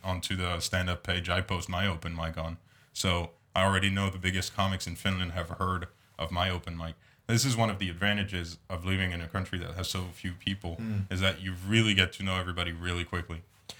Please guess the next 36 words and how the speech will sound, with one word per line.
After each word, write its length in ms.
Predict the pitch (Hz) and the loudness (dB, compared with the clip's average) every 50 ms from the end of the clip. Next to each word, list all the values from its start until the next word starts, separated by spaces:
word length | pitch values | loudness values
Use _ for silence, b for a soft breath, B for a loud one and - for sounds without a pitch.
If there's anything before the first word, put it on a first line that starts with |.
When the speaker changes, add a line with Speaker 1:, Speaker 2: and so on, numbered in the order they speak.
| B B B | B B B
Speaker 2:
It 160 | - 131 123 | -2 -2 0
can 180 | - 160 160 147 | 2 0 0 2
be 400 | 135 151 160 156 147 131 - - | 2 4 4 4 4 2 -2 -4
a 80 | - 113 | -4 -4
good 300 | 110 - 123 131 139 131 | -2 2 4 4 4 2
and 80 | 113 113 | -2 -4
a 40 | |
bad 380 | 107 104 120 123 127 117 113 - | 2 8 10 12 12 10 8 4
thing. 180 | - 107 98 101 | -4 -2 2 4
Speaker 1:
Exactly. 400 | 98 107 98 92 - - 98 92 | 6 6 8 6 6 4 4 6
Speaker 2:
I 100 | - 127 | 8 8
mean, 80 | 127 127 | 8 6
I'm, 60 | - - 127 131 139 | 6 6 6 6 6
I'm 0 | 139 | 2
a 20 | |
musician, 600 | 139 135 127 120 127 131 135 131 - 147 139 135 127 | -2 -2 -4 -2 -2 -2 -2 -2 -2 -6 -6 -6 -4
so, 420 | - - - 127 120 117 110 - b b b b b b b b b b _ - - | 2 6 8 8 8 8 6 2 b b b b b b b b b b _ 4 8
uh, 500 | 90 120 117 113 110 110 107 107 107 107 101 - - - - _ - - - _ _ - | 10 12 12 12 10 10 8 8 6 6 2 -4 -16 -20 -20 _ -20 -20 -20 _ _ -6
the 80 | 123 | -6
Finnish 520 | 104 101 - 160 156 151 151 147 - - - _ - | 2 6 8 8 8 6 2 0 -2 -8 -10 _ -16
music 500 | 98 113 117 127 139 143 127 123 107 - | -10 -4 0 0 2 2 2 -2 -2 -2
scene 400 | - - - 131 123 120 110 104 | -4 -2 2 4 4 4 4 4
is 160 | 101 98 95 110 | 2 2 4 6
also, 640 | 107 104 101 - - 113 107 104 101 101 98 - | 6 6 6 4 2 4 6 6 6 6 6 6
I 80 | - 110 | 6 6
mean, 260 | 117 120 113 104 104 - - _ _ _ | 6 6 0 -2 -6 -10 -14 _ _ _
sure, 300 | - - - 135 120 107 | -6 -2 2 2 4 2
music 360 | 101 107 110 107 101 101 98 - | 2 0 -2 -2 -2 -2 -2 0
is 260 | 104 95 95 - - - | -2 -2 -2 -6 -8 -8
a 100 | - - | -8 -2
lot 380 | 95 101 101 101 101 101 - - | 2 6 8 8 8 6 4 0
more, 280 | 98 101 101 98 - - - - - | -4 -2 -2 -2 -2 -6 -14 -18 -16
more 240 | 82 95 98 101 101 | -10 -4 -2 0 0
bigger 240 | 95 98 104 101 104 | 2 2 2 2 2
of 100 | 98 101 | 2 2
a, 100 | 101 | 0